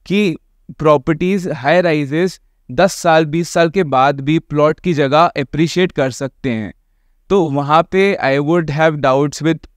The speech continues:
all the new developers, जहाँ पे इतना ज़्यादा एक अमाउंट की बात करी जाती है। अ, I believe कि लग्जरी तो एक टैग है, आप मैं लग्जरी, सुपर लग्जरी कुछ भी बोल दूँ, मेरे को मार्केट से दो सौ तीन सौ करोड़ फालतू मिलेगा,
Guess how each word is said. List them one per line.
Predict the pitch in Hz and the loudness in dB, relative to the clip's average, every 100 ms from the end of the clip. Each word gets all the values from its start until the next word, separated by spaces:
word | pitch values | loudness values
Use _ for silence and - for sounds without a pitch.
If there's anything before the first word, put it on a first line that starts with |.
| - | 0
all | 135 156 | 2 2
the | 160 160 | 0 0
new | 156 160 | 0 0
developers, | 143 123 120 151 185 190 _ _ _ _ | 0 -2 -2 0 0 -2 _ _ _ _
जहाँ | 123 135 131 | 0 0 0
पे | 151 147 - | 0 -2 -4
इतना | 131 151 156 | -4 0 0
ज़्यादा | 135 120 131 | 2 0 0
एक | 139 143 - - | 0 -2 -6 -6
अमाउंट | 135 123 123 131 | -2 0 -2 -4
की | 139 | -4
बात | 117 117 113 | 0 0 0
करी | 135 127 | -2 -2
जाती | 117 107 104 120 | 0 -2 -2 -4
है। | 120 156 _ _ _ - | -4 -6 _ _ _ -4
अ, | 127 127 127 127 - | -2 0 0 0 0
I | 131 139 | -2 -2
believe | 139 147 156 - | 0 0 0 -2
कि | 170 | -2
लग्जरी | 135 127 123 139 151 | -2 -2 -2 -2 -2
तो | 135 156 | 0 -2
एक | 151 - | -2 -2
टैग | 127 127 131 | 0 2 0
है, | 139 143 | 0 2
आप | 139 135 | 2 2
मैं | 143 135 | 0 0
लग्जरी, | 123 127 139 143 | -2 -2 -2 -2
सुपर | 139 120 135 | -4 -4 -2
लग्जरी | 131 123 139 147 | 0 -2 -2 -2
कुछ | 131 135 120 | -2 -6 -2
भी | 135 | -2
बोल | 143 127 120 | 0 -2 0
दूँ, | 143 | 0
मेरे | 143 | 0
को | 131 | 0
मार्केट | 135 123 113 131 | 0 0 0 -2
से | 127 | -4
दो | 139 127 | -4 -4
सौ | 127 | -4
तीन | 127 131 | -2 -2
सौ | 131 139 | -2 -4
करोड़ | 127 123 135 | -2 -4 -2
फालतू | 131 110 110 | 0 0 0
मिलेगा, | 139 120 135 120 123 | -2 0 -2 0 0